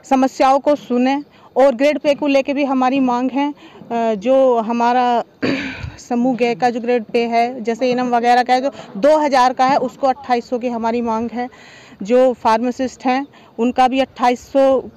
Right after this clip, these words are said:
का इस समय है, उनका बयालीस सौ को लेके मांग है। और ऐसे ही शिक्षा विभाग में सभी विभागों की ग्रेड पे को लेके मांग है। और सबसे जो हमारी मांग है, वो पुरानी पेंशन को लेके है, क्योंकि जो हमारा भविष्य है, वो अधर में लटका हुआ है।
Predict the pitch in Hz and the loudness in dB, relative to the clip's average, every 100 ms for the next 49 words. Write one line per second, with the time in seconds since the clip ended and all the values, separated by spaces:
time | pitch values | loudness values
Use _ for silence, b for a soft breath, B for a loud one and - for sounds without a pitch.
0 | - _ _ - 240 247 - 262 269 262 | -20 _ _ -2 0 0 0 0 0 0
1 | 269 277 262 220 233 254 - 247 240 233 | 0 2 0 2 2 0 -4 -4 -4 -2
2 | 254 226 220 240 208 254 262 B B B | -2 0 0 -2 -2 -6 -6 B B B
3 | - 233 233 233 226 269 254 269 254 226 | -2 0 0 0 0 0 0 0 -2 -4
4 | 240 - 254 247 240 240 240 247 277 240 | -8 -2 0 0 -2 -2 -4 -4 -4 0
5 | 269 294 226 240 233 262 233 233 233 233 | 0 0 0 0 0 0 -4 -6 -6 -4
6 | 254 240 240 233 247 220 208 233 240 277 | -4 -4 -6 -4 -4 -4 -4 -4 -4 -8
7 | B B B - 262 254 _ - 269 247 | B B B 0 0 -2 _ -4 -4 -2
8 | 320 330 311 240 269 262 254 254 247 233 | -2 0 0 0 -2 0 -2 -2 -2 -2
9 | 240 240 247 277 262 311 - 302 294 320 | -2 -2 -2 -2 0 0 2 2 2 2
10 | 269 269 - 277 269 233 226 214 240 262 | 0 0 0 0 0 0 -2 -4 -2 -2
11 | 269 285 320 285 320 262 254 269 285 233 | -2 -4 -4 -2 -2 -2 -2 -2 -2 -4
12 | 269 - 277 285 311 240 233 277 262 226 | -6 -4 -4 -2 -2 -2 -2 -4 -4 -4
13 | - 240 240 262 262 294 | -4 -2 0 0 0 -4